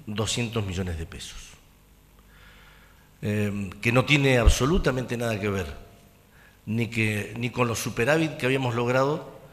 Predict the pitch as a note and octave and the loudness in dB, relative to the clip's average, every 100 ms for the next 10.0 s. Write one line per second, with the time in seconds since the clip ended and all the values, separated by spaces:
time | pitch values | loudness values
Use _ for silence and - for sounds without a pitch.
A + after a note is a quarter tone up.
0 | - - - - G#2+ G2+ A2+ A2 B2+ B2 | -20 -20 -20 -8 -6 -2 0 0 0 -2
1 | G#2+ G2+ - - A#2 - C3+ A2+ G2 - | -2 -4 -6 -6 0 2 2 2 -2 -6
2 | - - - - - G#2+ A#2 A2 - G#2 | -10 -12 -20 -20 -4 0 0 -2 -4 -2
3 | A#2 A#2 G#2 D#2+ - - G#2 G#2 G#2 G#2 | 0 2 0 -4 -12 -14 -8 -6 -6 -4
4 | A2 G#2+ A2+ A2 G2+ F#2+ E2 D#2 - - | -4 -2 -2 -2 -2 -2 -4 -8 -16 -20
5 | - - - - - - - - - - | -20 -20 -20 -20 -20 -20 -20 -20 -20 -20
6 | - - - - - - - - - - | -20 -20 -20 -20 -20 -20 -20 -20 -20 -20
7 | _ D3 - D3 F3 F3 E3 F3 D3+ - | _ -2 4 6 6 4 4 0 -2 -12
8 | - - - - - - - - - - | -20 -20 -20 -20 -20 -20 -20 -20 -20 -4
9 | D#3 D3 C#3+ C3 A#2+ A2 G#2 D#2 - - | 2 8 10 10 8 6 4 0 -6 -16